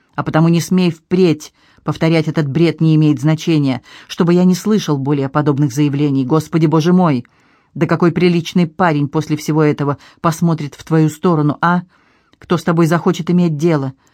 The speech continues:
Кто пожелает притронуться к тебе даже пальцем? Отвечай, когда тебя спрашивают. Дот отчаянно пыталась побороть слезы.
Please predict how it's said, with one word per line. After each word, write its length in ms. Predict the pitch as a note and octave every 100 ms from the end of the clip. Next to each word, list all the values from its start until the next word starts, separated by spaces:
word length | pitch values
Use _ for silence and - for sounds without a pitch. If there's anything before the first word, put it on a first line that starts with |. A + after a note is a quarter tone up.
| _ _ _
Кто 280 | - A3+ -
пожелает 600 | F3 D#3 E3+ D#3+ D3+ -
притронуться 580 | E3 F3+ G3 E3 -
к 60 | D3+
тебе 200 | D#3+ D3
даже 260 | D#3 D3+ D#3+
пальцем? 560 | - E3+ D3+ - C#3+ - -
Отвечай, 640 | E3+ E3 F3 F3+ - F#3 D3+
когда 300 | D3 D3+ D3
тебя 180 | D3+
спрашивают. 840 | D3+ - E3 D3+ C#3 C#3 C3+ A#2+ - _ _ _ _ _ _ _ _ _ _
Дот 380 | C3+ D3+ C#3+ -
отчаянно 580 | D#3 D3+ - E3+ F3 F3
пыталась 380 | E3 F3 E3+ D#3+
побороть 420 | D#3+ D#3+ E3+ D#3
слезы. 520 | - F#3 F#3+ C#3 C3+